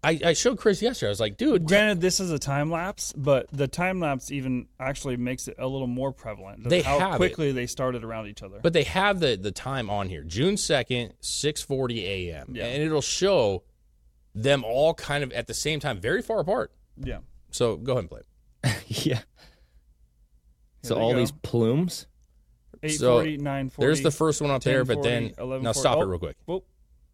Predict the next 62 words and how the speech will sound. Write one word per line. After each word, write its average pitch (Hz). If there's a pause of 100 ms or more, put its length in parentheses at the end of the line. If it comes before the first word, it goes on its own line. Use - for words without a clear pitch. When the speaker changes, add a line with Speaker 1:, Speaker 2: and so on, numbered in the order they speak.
(340)
Speaker 1:
Pause 101
it. 156
Speaker 2:
All 180 (200)
up 123
here, 160
up 135
here, 139
up 160
here, 143 (360)
over 123
Speaker 1:
there. 101
Speaker 2:
here, 165
Speaker 3:
Yeah. 147
Speaker 2:
over 101
here. 151
All 143
these 185
started 135
at -
the 117
same 120
time. 110
Speaker 1:
They're 127
all 151
the 156
same, 143
like, 135
smoke 127
height. 120 (600)
That 135
one 165
up 160
top 135
probably 135
is 107
the 107
first 127
to 139
start, 135
but 101
everything 175
around 107
started. 104
They're 107
all 127
the 127
same 107
height. 98
And 107
Speaker 2:
They're 165
Speaker 1:
if -
you 165
Speaker 2:
all, 180
Speaker 1:
keep 160
Speaker 2:
they're 160
all 180
within 156
two 143
hours 117
of 104
each -
other. -